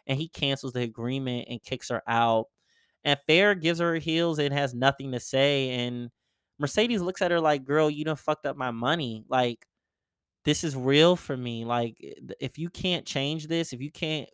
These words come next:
get it back to where it is, where I get my money, then don't interfere in this way. Like, you're, you're messing up with my life." And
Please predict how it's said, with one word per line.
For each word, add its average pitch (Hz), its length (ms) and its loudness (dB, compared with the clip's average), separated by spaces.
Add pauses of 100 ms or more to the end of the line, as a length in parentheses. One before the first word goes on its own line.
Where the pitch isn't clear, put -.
(200)
get 139 160 0
it 120 160 -4
back 135 280 2
to 135 120 -8
where 135 220 -2
it 127 60 -2
is, 131 280 0
where 127 100 0
I 127 80 2
get 123 200 -8
my 123 160 -4
money, 139 360 -4
then 123 360 -4 (880)
don't 160 400 6
interfere 165 560 0
in 202 80 -2
this 143 200 -2
way. 123 200 0
Like, 123 200 2
you're, 135 220 2
you're 127 180 -2
messing 143 400 0
up 135 80 -2
with 135 120 -2
my 131 140 0
life." 131 400 4
And 120 320 -6